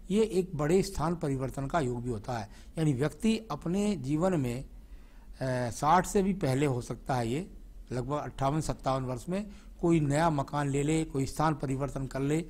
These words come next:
इस तरह की स्थिति को भी ये रेखाएं बताती हैं।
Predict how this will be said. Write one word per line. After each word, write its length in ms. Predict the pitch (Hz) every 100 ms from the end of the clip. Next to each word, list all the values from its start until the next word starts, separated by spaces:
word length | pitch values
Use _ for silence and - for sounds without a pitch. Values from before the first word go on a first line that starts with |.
| - - - 214
इस 200 | 202 -
तरह 180 | 143 131
की 160 | 165
स्थिति 400 | - - 120 139
को 140 | 135 151
भी 240 | 208 240 - - -
ये 240 | 131 175 165
रेखाएं 400 | 123 135 156 165
बताती 440 | 120 101 - 107
हैं। 300 | 113 104